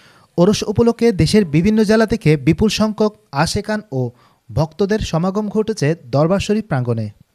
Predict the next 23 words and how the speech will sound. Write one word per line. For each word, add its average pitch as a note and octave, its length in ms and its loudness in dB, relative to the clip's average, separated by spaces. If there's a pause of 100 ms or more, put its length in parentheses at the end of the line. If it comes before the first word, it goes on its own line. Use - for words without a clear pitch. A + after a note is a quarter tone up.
(180)
সকাল B2+ 320 -4
থেকে C3 280 -2 (480)
কোরআনখানি, G3 580 0 (440)
মিলাদ F3 280 4
মাহফিল, G3 400 0
জিকির D3 340 0
আজগার G3 380 -4 (100)
ও D3 60 -2 (180)
বিশেষ D#3 280 0 (100)
মোনাজাতের F#3+ 640 0
আয়োজন D#3+ 340 2
করা G3 180 -2
হয়। A#2 300 -4 (1700)
মাইজভান্ডার F#3 560 2
দরবার F#3 360 2
শরীফ G#3 280 4
শুধু C3 260 0
একটি - 180 -4 (180)
ধর্মীয় F#3+ 320 2
স্থান G#3 240 -4 (100)
নয়, A2 160 -4 (320)
এটি G3 200 -2 (360)
শান্তি, G3 420 -2